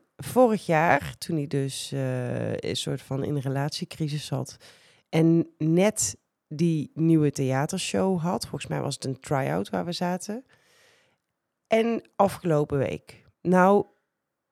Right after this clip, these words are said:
daar zat zo'n groot verschil tussen, tussen de ene show en de andere. Kijk, eh, muzikaal was het supergoed. Ik bedoel, die man kan gewoon onwijs goed zingen. Heeft een knijt van een band daar staan. En dat is helemaal top.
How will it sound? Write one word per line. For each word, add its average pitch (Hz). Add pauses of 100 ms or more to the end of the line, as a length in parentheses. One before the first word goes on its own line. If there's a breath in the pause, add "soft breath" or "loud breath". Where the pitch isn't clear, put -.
(140)
daar 170
zat 160
zo'n 233
groot 214
verschil 202
tussen, 143 (420 soft breath)
tussen 165 (160)
de -
ene 226
show 160
en 151
de -
andere. 226
Kijk, 147 (680)
eh, 170
muzikaal 196
was 160
het - (120)
supergoed. 135
Ik -
bedoel, 151
die 151
man 156
kan 147
gewoon 151
onwijs 156
goed -
zingen. 143 (320 loud breath)
Heeft 160
een 151
knijt 165
van 139
een 139
band 135
daar 135
staan. 135 (500 soft breath)
En 175
dat 160
is -
helemaal 175
top. 139